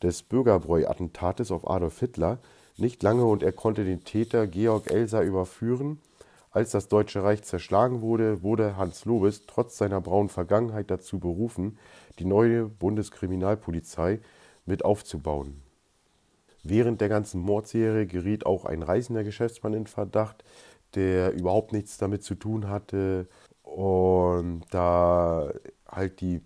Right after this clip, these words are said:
Morde an so vielen unterschiedlichen Orten stattfanden, sind sie halt von einem reisenden Geschäftsmann ausgegangen. Der zu Unrecht beschuldigte Reisende erhängte sich auch aus Scham später in seiner Zelle.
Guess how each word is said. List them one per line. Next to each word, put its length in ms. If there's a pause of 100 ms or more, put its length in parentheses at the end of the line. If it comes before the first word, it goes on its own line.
Morde 240
an 80
so 100
vielen 220
unterschiedlichen 560
Orten 280
stattfanden, 760 (580)
sind 220
sie 80
halt 160
von 140
einem 240
reisenden 440
Geschäftsmann 520
ausgegangen. 800 (560)
Der 500
zu 180
Unrecht 320
beschuldigte 540
Reisende 560
erhängte 340
sich 300
auch 240
aus 160
Scham 420
später 320
in 100
seiner 240
Zelle. 380